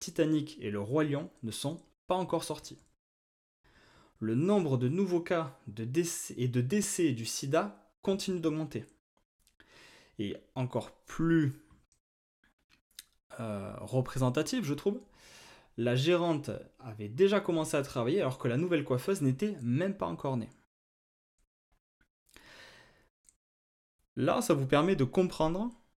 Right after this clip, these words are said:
en fait, que la gérante et la nouvelle coiffeuse ont eu des vies totalement différentes. Vous demandez à un senior qu'est-ce que c'est un motion designer, qu'est-ce que c'est un streamer,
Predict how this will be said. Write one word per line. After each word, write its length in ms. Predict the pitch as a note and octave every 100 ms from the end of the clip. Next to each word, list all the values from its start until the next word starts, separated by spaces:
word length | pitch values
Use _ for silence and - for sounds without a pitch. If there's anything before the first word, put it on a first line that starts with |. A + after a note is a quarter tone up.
| _ _ _ -
en 100 | A#2+
fait, 480 | - F#3+ - - - - -
que 500 | - C#3+ C3 A2+ F#2+
la 160 | G#2 D3
gérante 480 | D3+ E3 D#3+ C3+ G#2 A#2+ - _ _
et 200 | F#3 F#3+ C#3 - _
la 120 | - A#2
nouvelle 240 | A#2 A#2
coiffeuse 500 | A#2 G#2+ - D#3+ G3+ G3+ - _ _
ont 100 | C3
eu 160 | E3 F#3
des 180 | C3
vies 280 | A#2+ B2+ F3+ - _ _ _ _
totalement 540 | G3+ F#3+ F3 D3+ C3+
différentes. 540 | B2+ B2 - G2+ - - _ _ _ _ _ _ _ _ _ - - - _
Vous 100 | -
demandez 520 | A2+ D3+ F3 E3+ F3 D#3+
à 60 |
un 60 | B2+
senior 380 | C3+ D3+ D#3 C#3+
qu'est-ce 180 | C3+
que 100 | -
c'est 260 | C3 - C#3+
un 100 | G2
motion 300 | G#2+ - D#3+
designer, 580 | C#3+ C3 C#3 B2 E3+ G3+
qu'est-ce 200 | C3+ -
que 100 | C3
c'est 240 | C3 C#3
un 100 | F#2
streamer, 460 | F#2+ - C3+ C3